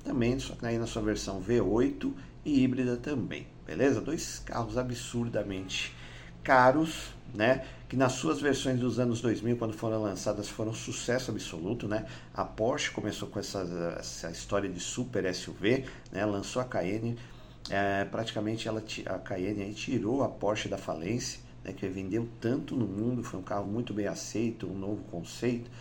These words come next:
carro fantástico. E a X cinco também, né? Quando foi lançada aquela primeira versão ali dos anos dois mil, quadradona e tal, pô, todo mundo achou demais, linda demais. Só que se passaram alguns anos, né?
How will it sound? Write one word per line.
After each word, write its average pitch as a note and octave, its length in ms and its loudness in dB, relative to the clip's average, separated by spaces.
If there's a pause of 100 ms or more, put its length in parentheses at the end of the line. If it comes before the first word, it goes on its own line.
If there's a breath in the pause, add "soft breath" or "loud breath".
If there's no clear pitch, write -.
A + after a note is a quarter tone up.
(320 loud breath)
carro - 280 -4
fantástico. - 720 -2 (340 loud breath)
E F#3+ 240 0
a A#2 180 0
X - 200 0
cinco B2+ 260 -2
também, A2 460 0 (240)
né? A2 300 0
Quando A2+ 140 -2
foi A#2+ 160 0
lançada G#2 360 2
aquela F#2+ 220 -2
primeira F#2+ 300 -2
versão F2+ 360 -4
ali F2+ 140 -4
dos F2+ 160 -6
anos F2+ 160 -4
dois E2 180 -4
mil, F#2 140 -6
quadradona F2+ 760 -4
e - 40 -14
tal, G#2 220 -4
pô, - 260 -6
todo - 400 -6
mundo F2+ 280 -4
achou F2 280 -6
demais, E2 480 -8
linda F2+ 480 -2
demais. G#2+ 260 -4 (400 loud breath)
Só - 160 -2
que - 80 -6
se - 80 -8
passaram B2+ 420 0
alguns A#2+ 340 2
anos, D3 300 0
né? - 220 0